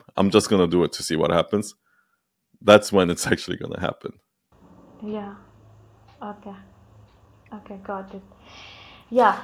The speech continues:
Speaker 1: Is there anything
Speaker 2: And
Speaker 1: else you wanna ask me before we
Speaker 2: No, no, uh,
Speaker 1: Okay.
Speaker 2: this, this was the last question. Uh, yeah,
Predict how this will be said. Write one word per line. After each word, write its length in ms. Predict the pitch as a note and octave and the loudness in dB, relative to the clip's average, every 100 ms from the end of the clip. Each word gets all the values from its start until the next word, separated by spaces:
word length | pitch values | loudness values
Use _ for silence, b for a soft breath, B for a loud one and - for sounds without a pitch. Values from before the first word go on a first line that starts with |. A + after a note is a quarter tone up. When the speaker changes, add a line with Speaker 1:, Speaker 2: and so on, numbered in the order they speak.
| - | 0
Speaker 1:
Is 140 | A#2 | 8
there 160 | C3+ B2+ | 10 10
anything 340 | B2 C3 A#2 | 10 8 6
Speaker 2:
And 20 | |
Speaker 1:
else 240 | A2 G#2+ - | 6 4 4
you 80 | G#2+ | 0
wanna 180 | G2+ F2 | 2 4
ask 320 | G2 - - | 2 2 -4
me 180 | B2 C#3 - - | -4 -4 -14 -12
before 260 | F#2 F#2+ | -2 -2
we 340 | F2 F2 E2+ E2 _ _ - - | 0 -2 -4 -8 _ _ -20 -14
Speaker 2:
No, 320 | C#4 D#4 E4+ | -4 2 2
no, 140 | D#4 B3 | 4 2
uh, 360 | G#3+ A3 A3 | 2 2 2
Speaker 1:
Okay. 20 | G#3+ | 2
Speaker 2:
this, 220 | A#3 A#3 | -2 -4
this 300 | G#3+ A#3+ A#3 | -4 -4 -4
was 140 | A3 G#3+ | -8 -4
the 60 | |
last 340 | A3+ G#3 G#3+ - | 0 2 0 -4
question. 500 | G#3 G3+ - C4 C#4 | -6 -6 -6 -6 2
Uh, 560 | A#3 A3+ A#3 A#3 A3+ A3+ | 6 8 8 8 6 6
yeah, 200 | A#3+ - | 4 4